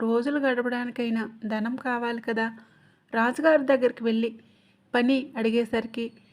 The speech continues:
రాజుగారు ఎవరికి ఏ పని వస్తే ఆ పనిలోనే పెట్టుకునేవాడు. రాజుగారు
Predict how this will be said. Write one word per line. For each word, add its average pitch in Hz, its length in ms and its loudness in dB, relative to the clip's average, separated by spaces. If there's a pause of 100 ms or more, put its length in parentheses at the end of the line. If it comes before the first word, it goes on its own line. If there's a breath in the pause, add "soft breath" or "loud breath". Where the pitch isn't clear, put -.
(240 soft breath)
రాజుగారు 269 680 4
ఎవరికి 240 500 -2
ఏ 220 180 2
పని 240 220 -4
వస్తే 233 420 -6 (100)
ఆ 208 160 0
పనిలోనే 240 540 0
పెట్టుకునేవాడు. 226 800 -2 (640 soft breath)
రాజుగారు 262 720 4